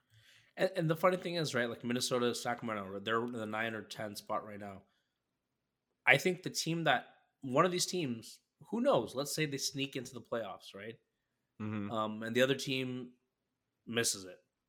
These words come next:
Speaker 1: Uh, the team that sneaks into the playoffs is gonna be under this false illusion that their roster is good enough and they're not gonna make much changes. The team that doesn't make it this year, like, I think whether it's the Kings or the Timberwolves, both of them are gonna make wholesale changes.
Speaker 2: Yep.
Speaker 1: So I actually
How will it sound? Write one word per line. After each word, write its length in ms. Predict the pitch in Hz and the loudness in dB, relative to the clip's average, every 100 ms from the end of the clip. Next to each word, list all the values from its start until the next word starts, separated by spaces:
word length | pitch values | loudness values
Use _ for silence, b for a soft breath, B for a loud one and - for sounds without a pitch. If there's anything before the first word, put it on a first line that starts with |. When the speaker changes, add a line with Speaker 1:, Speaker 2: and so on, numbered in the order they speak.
| _ _ _ - | _ _ _ -8
Speaker 1:
Uh, 280 | 113 101 92 - _ _ _ _ _ _ _ - | -6 -6 -10 -16 _ _ _ _ _ _ _ -8
the 80 | |
team 160 | 120 254 | 2 6
that 80 | 196 | 6
sneaks 260 | - 170 | 4 0
into 140 | 165 143 | -2 -2
the 40 | |
playoffs 460 | 170 165 170 - - | 4 8 8 6 -4
is 100 | 113 | -4
gonna 160 | 123 | -2
be 120 | 120 120 | 2 2
under 160 | 117 | 0
this 160 | 107 - | -4 -2
false 320 | 120 117 - | 0 0 0
illusion 340 | 113 123 113 | -2 -2 -2
that 140 | 101 101 | -6 -2
their 120 | 110 | -2
roster 320 | 110 110 - | 0 -2 -2
is 120 | 104 | -8
good 120 | - 120 | -4 -4
enough 220 | 95 90 | -4 -8
and 80 | 104 | -4
they're 80 | |
not 160 | 110 110 | -2 -2
gonna 140 | 113 | -2
make 180 | 107 104 | -8 -10
much 160 | 95 - | -10 -2
changes. 380 | 135 110 98 - _ _ _ _ _ | 0 0 -6 -14 _ _ _ _ _
The 80 | 117 | -2
team 220 | - 185 | 2 4
that 200 | 156 - | 4 4
doesn't 300 | 120 139 175 | 4 4 4
make 180 | 175 180 | 0 -2
it 80 | 185 | -4
this 220 | 196 - | -2 0
year, 260 | 202 208 202 | 0 -2 -6
like, 260 | 127 117 104 107 | -2 -2 -2 -4
I 60 | |
think 240 | 120 135 120 | -2 -2 0
whether 220 | 113 147 | 2 2
it's 100 | 151 | 2
the 80 | 139 | -2
Kings 240 | 147 139 | -2 -4
or 100 | - | -6
the 60 | 113 | -8
Timberwolves, 380 | - 131 143 143 - | -4 -2 -2 -4 -2
both 220 | 123 139 | 0 0
of 40 | 135 | 0
them 160 | 127 | -2
are 40 | 117 | -2
gonna 120 | 110 | -4
make 160 | 104 - | -6 -8
wholesale 380 | 104 101 98 | -8 -6 -6
changes. 440 | 98 101 92 - - _ _ _ _ _ - | -8 -10 -12 -16 -20 _ _ _ _ _ -4
Speaker 2:
Yep. 140 | 98 | 2
Speaker 1:
So 100 | 95 | 4
I 140 | - 156 | 8 8
actually 340 | 180 - 160 | 8 4 -2